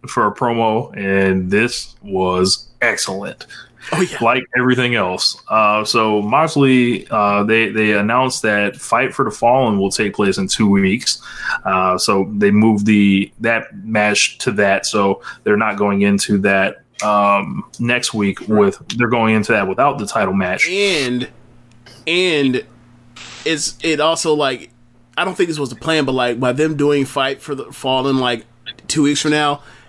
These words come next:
Speaker 2: it's like, all right, now what you gonna do, N X T? What you gonna do now,
Speaker 1: Yep.
Speaker 2: Hunter and Vince?
Speaker 1: Yep. So, so are we gonna get, uh, N X T Slamboree?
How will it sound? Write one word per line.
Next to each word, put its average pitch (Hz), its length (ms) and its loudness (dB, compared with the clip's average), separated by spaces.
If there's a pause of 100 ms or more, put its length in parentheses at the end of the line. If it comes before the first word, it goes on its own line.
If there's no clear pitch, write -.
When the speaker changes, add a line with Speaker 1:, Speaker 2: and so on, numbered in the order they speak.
Speaker 2:
it's 135 100 -8
like, 135 260 0 (380)
all 151 140 2
right, 143 340 2 (260)
now 175 460 0
what 185 220 -2
you 170 100 -6
gonna 156 240 0
do, 143 320 4
N 151 160 2
X 131 220 -2
T? 135 420 2
What 180 180 0
you 196 80 -4
gonna 202 100 2
do 208 100 0
now, 202 280 2
Speaker 1:
Yep. - 100 0
Speaker 2:
Hunter 180 320 2
and 185 180 0
Vince? 170 560 -2 (340)
Speaker 1:
Yep. 123 400 0
So, 117 320 2
so 110 380 2 (500)
are 123 100 2
we 120 140 2
gonna 120 160 0
get, 110 220 2
uh, 107 260 2
N 127 160 0
X 113 140 -4
T 131 80 2
Slamboree? 131 720 2